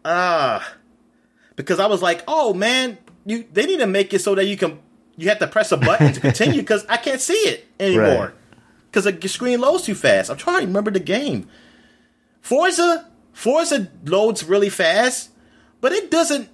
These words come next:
Speaker 1: for me, I wasn't impressed with the visuals on it.
Speaker 2: Oh, okay.
Speaker 1: I, I don't know. Like, Gears, I saw the difference in visuals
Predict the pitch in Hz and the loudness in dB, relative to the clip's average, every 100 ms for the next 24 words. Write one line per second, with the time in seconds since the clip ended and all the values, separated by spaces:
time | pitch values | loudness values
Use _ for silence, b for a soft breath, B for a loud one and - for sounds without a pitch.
0 | _ - 233 240 294 254 233 240 220 196 | _ -4 -2 0 0 0 0 0 -2 -4
1 | 185 208 196 175 135 160 175 117 101 98 | 0 0 0 -2 0 0 0 -4 -4 -4
2 | 87 80 147 117 143 - - 135 - _ | -6 -2 -2 -2 -4 -6 -8 -8 -12 _
3 | _ _ _ _ _ _ _ _ _ 180 | _ _ _ _ _ _ _ _ _ -6
4 | 170 - - 208 233 262 262 160 143 135 | -6 -8 -4 0 0 0 0 0 -2 -6
5 | 117 - 151 247 415 202 165 - - - | -14 -4 0 2 2 2 0 -6 -10 -14
6 | _ _ _ _ _ _ _ _ _ _ | _ _ _ _ _ _ _ _ _ _
7 | - 151 156 151 139 - 160 147 127 143 | -2 2 2 2 -2 0 2 2 0 0
8 | 143 139 131 120 120 113 139 - - | 0 -2 -2 0 0 0 -4 -6 -14